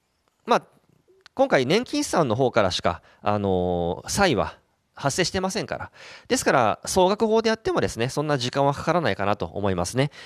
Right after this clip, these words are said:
えー、年金資産の方の、まあ、あの、数値をですね、ちゃんと分析すれば、あー、当期の債が、あ、出るかなと思います。テキスト、テキストじゃないと、回答への道ですね。回答への道は、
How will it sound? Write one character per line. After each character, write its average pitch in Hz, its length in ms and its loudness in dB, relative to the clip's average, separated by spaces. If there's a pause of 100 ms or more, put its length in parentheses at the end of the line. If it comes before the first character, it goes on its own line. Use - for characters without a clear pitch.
え 101 120 0
ー、 110 40 0
年 123 180 2
金 127 240 -2
資 - 60 -6
産 107 220 0
の 160 60 -2
方 196 220 2
の、 262 300 4
ま 120 220 0
あ、 - 80 -4
あ 110 40 -2
の、 98 80 -2
数 110 240 0
値 - 120 -2
を 85 80 2
で 78 80 -4
す 156 100 -8
ね、 190 80 0
ち - 100 -8
ゃ 104 60 0
ん 95 60 -6
と 95 120 -2
分 107 140 -2
析 - 220 -8
す - 100 -8
れ 208 100 2
ば、 139 200 0 (260)
あ 95 240 0
ー、 92 80 0
当 113 160 0
期 196 100 -6
の 156 100 2
債 90 220 0
が、 - 200 -12
あ、 95 120 0
出 110 100 0
る 95 80 -2
か 92 100 -2
な 101 100 2
と - 100 -10
思 98 180 0
い 95 60 0
ま 92 100 0
す。 - 140 -12 (340)
テ 262 120 0
キ 269 120 0
ス - 80 -6
ト、 143 160 2
テ 165 100 -2
キ 156 60 -2
ス - 20 0
ト 117 60 2
じ - 0 -
ゃ - 20 0
な 92 40 -2
い - 40 -4
と、 101 420 2
回 214 200 2
答 247 120 4
へ 220 40 2
の 143 60 2
道 107 140 -2
で 101 80 0
す 98 100 -6
ね。 110 80 -2
回 214 240 2
答 247 120 2
へ 240 40 4
の 190 80 2
道 165 240 0
は、 190 160 2